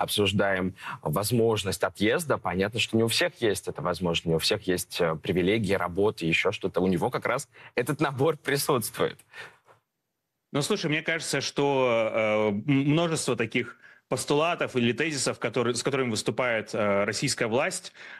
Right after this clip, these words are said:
Speaker 2: они как раз рассчитаны на то, что, э, э, это речь для всего населения страны, но у людей, которые находятся наверху, есть привилегия пользоваться и благами западной цивилизации, или, не знаю,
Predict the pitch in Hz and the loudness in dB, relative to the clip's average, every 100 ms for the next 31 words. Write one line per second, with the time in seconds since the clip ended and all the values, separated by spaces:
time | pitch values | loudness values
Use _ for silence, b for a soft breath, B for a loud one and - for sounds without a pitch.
0 | B 110 127 123 139 127 127 123 160 139 | B -2 0 0 -2 -2 -2 0 0 0
1 | 127 120 117 147 - 120 107 B B B | 2 2 2 0 2 2 0 B B B
2 | - 113 110 110 110 110 110 110 107 113 | -2 0 2 2 2 2 2 2 2 -2
3 | - - _ - - 123 120 156 151 135 | -6 -14 _ -6 0 0 2 -2 0 0
4 | 123 127 170 160 - - 117 143 - 160 | 2 2 0 0 -2 0 0 0 2 2
5 | 151 139 156 151 143 - 143 170 233 220 | 2 0 0 0 -2 -2 0 2 0 -2
6 | B B B 113 156 165 156 143 147 135 | B B B 2 2 2 0 0 4 6
7 | 135 131 127 113 117 127 127 139 131 113 | 6 6 6 4 2 2 2 2 0 -2
8 | 113 117 120 120 135 127 135 123 180 143 | -2 -2 0 0 0 0 0 0 0 0
9 | 160 - - _ _ 131 131 135 147 135 | 0 -4 -14 _ _ 0 2 2 2 0
10 | 123 120 104 98 135 139 117 110 - 117 | 0 2 0 0 0 0 2 0 2 0
11 | 107 104 117 110 104 B B B 113 117 | 2 0 0 2 0 B B B 0 2
12 | 151 185 165 147 127 139 123 120 127 123 | 0 0 0 2 2 0 0 0 0 0
13 | 120 120 117 120 - - 107 104 113 110 | 0 2 2 0 0 2 2 4 2 2
14 | 120 107 | 2 0